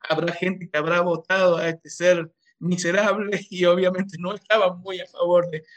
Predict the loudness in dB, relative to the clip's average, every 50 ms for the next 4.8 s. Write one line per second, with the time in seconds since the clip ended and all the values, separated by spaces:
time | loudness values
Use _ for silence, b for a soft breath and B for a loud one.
0 | B B _ _ -8 -4 -2 -2 -2 -2 -4 -6 -6 -6 -6 -8 -6 -6 -4 -4
1 | -4 -2 -2 0 0 2 2 0 -2 -6 -10 -14 _ -10 -6 -4 -4 -4 -4 -6
2 | -6 -8 -10 -12 -14 _ -10 -6 -4 -4 -2 -2 -2 -2 -4 -6 -10 -10 -10 -10
3 | -12 -12 -14 _ _ _ -8 -6 -6 -4 -6 -6 -8 -10 -10 -8 -8 -8 -6 -2
4 | -2 0 0 0 -2 -4 -6 -6 -6 -6 -4 -4 -6 -6 -8